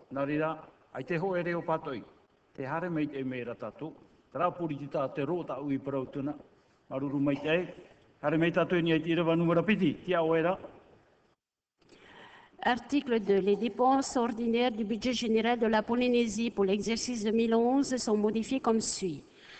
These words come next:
Speaker 2: Total du chapitre neuf cent soixante,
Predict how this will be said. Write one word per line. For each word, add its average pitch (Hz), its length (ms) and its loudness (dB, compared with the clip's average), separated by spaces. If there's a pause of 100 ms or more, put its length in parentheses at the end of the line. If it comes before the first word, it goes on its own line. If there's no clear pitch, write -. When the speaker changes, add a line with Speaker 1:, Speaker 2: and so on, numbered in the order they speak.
(440)
Speaker 2:
Total 254 380 2
du 247 80 0
chapitre 247 680 0
neuf 226 240 4
cent 254 220 -2
soixante, 240 720 2